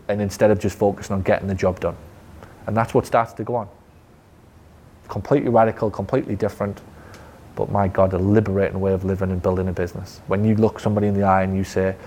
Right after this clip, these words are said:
"Let us give you an option to self-select." Listen to what I'm saying. I value that much I value you that much. I'm determined to get you the best possible outcome, and this is the best possible way that I think that it's achievable.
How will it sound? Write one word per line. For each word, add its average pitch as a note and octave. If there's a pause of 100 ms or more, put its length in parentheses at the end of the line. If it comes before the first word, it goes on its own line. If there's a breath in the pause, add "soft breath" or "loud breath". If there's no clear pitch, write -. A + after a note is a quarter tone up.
(200 loud breath)
"Let A2+
us C3 (300 loud breath)
give A2
you A#2
an G#2+
option G2+ (260)
to - (140)
self-select." - (1160 loud breath)
Listen A#2
to A2+
what G#2+
I'm F#2+
saying. A2 (460 loud breath)
I D3
value B2+
that A#2
much G#2 (280)
I B2+
value B2
you G2+
that C3+
much. F#2 (120)
I'm G2
determined C3+
to B2+
get A2+
you G#2+
the G2+
best G#2+
possible -
outcome, G2+
and G2
this G#2+
is F#2
the -
best -
possible G#2+
way G2
that F#2+
I F#2+
think G2+
that G2
it's F#2
achievable. F#2